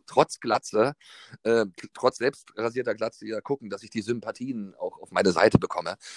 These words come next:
Und das hat man, das hat eigentlich ganz gut geklappt. Also ich habe auch, äh, letzten Endes dadurch ein unbeschwertes Leben gehabt, weil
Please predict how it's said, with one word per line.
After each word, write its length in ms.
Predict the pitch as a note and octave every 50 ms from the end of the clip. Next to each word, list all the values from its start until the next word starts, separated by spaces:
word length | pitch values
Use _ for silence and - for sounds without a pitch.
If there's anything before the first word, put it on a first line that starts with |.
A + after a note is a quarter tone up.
| - - - - -
Und 320 | - F#2+ G#2 G2+ - - G2+
das 140 | G2 -
hat 120 | F#2+ - -
man, 160 | F#2 F#2+ F#2
das 160 | - G#2 -
hat 140 | A#2 A2+ -
eigentlich 160 | G2+ G#2+ G2
ganz 180 | - F#2+ F2+ -
gut 140 | - A2+ -
geklappt. 480 | G#2+ - - - D2+ - - - - _ - -
Also 280 | G2+ G2+ G#2 F2 D2+ D#2 _ _ _ - - - - - - - - _
ich 100 | - -
habe 160 | G#2+ - -
auch, 160 | A2 - - -
äh, 200 | - G2+ G2+ G2
letzten 320 | G2 G#2 G2+ - - G#2+
Endes 280 | G2+ G#2 A2 G#2+ - - _
dadurch 380 | - G2+ G2+ G#2+ A#2 A2 G#2 -
ein 80 | G#2
unbeschwertes 560 | - - B2+ C#3+ D3 - - A#2 A2+ A2+ G2+ -
Leben 220 | G#2+ G#2 G#2 A2
gehabt, 380 | G#2+ G2 F2+ G2 G#2 G2 F#2+ -
weil 160 | G2 G2 G2+